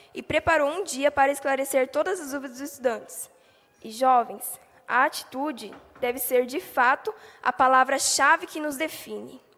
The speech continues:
Que sejamos capazes de cumprir as leis devidamente e disseminar o que aprendemos aqui, para que muitos outros jovens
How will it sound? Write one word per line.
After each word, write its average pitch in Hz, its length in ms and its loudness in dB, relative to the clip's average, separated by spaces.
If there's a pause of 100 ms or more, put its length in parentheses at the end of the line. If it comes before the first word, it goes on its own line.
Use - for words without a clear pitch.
(500)
Que - 80 -14
sejamos 262 580 2
capazes 277 720 6
de 233 120 -10
cumprir 285 480 -2
as 349 180 4
leis 269 260 2
devidamente 262 880 -4 (380)
e 247 100 -10
disseminar 311 1000 2
o 294 60 -6
que 302 120 0
aprendemos 285 600 0
aqui, - 360 -6 (460)
para 226 180 0
que 240 160 -12
muitos 330 600 -8
outros 285 320 -4
jovens 262 640 0